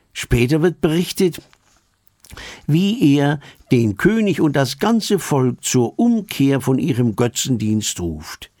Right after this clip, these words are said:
Damit zeigt sich ein Bote Gottes, der Unheil und Heil Gottes ansagt und die Menschen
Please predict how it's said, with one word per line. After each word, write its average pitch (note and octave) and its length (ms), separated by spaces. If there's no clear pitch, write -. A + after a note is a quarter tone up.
Damit G#3 380
zeigt C3+ 480
sich - 280
ein G#2+ 280
Bote E3 360
Gottes, A2+ 640
der A2 220
Unheil F3+ 840
und A#2+ 320
Heil F#3 340
Gottes C3 480
ansagt D#2 720
und B2 180
die A#2 100
Menschen A#2+ 640